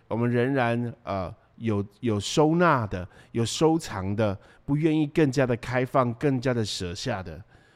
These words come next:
主啊，求你赦免我们，但求主你来帮助我们，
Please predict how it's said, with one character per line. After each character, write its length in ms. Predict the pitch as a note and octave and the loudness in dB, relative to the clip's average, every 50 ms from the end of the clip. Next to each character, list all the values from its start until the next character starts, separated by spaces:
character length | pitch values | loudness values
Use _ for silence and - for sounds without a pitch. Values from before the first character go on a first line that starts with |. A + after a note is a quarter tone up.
| _ _ _ _ | _ _ _ _
主 160 | - - A#2+ | -4 -2 0
啊， 80 | A2 A2 | 0 0
求 180 | - - G#2+ A2 | 0 -2 -2 -2
你 100 | A2+ G#2 | -2 -2
赦 320 | - - - C#3+ B2+ A2 | -4 -4 -2 0 0 0
免 180 | G2 F#2 F2+ F2+ | -2 -6 -8 -10
我 140 | F2+ E2 | -10 -12
们， 200 | D2+ C#2+ A#1 A1+ F#2 - _ _ _ _ _ _ _ _ _ _ _ _ _ _ _ _ | -12 -12 -14 -16 -18 -20 _ _ _ _ _ _ _ _ _ _ _ _ _ _ _ _
但 220 | - A#2+ A#2+ G#2+ G2+ G2 - - - _ _ _ _ _ _ _ _ _ _ _ _ | -2 -2 -2 -2 -6 -10 -18 -20 -20 _ _ _ _ _ _ _ _ _ _ _ _
求 200 | - A#2 A#2 A#2+ | 0 0 0 0
主 160 | A#2+ B2 A2+ | 0 -2 -2
你 120 | A2 G#2+ G#2 | -2 -2 -2
来 120 | G2+ G2+ | -2 -4
帮 300 | F#2+ - A#2 A2+ B2 B2 | -2 -4 -2 -2 -2 -2
助 180 | A#2 - A2+ G2 | -4 -4 -6 -6
我 100 | F2 D#2 | -6 -8
们， 280 | E2+ E2+ E2+ F#2+ G#2 | -12 -12 -14 -14 -16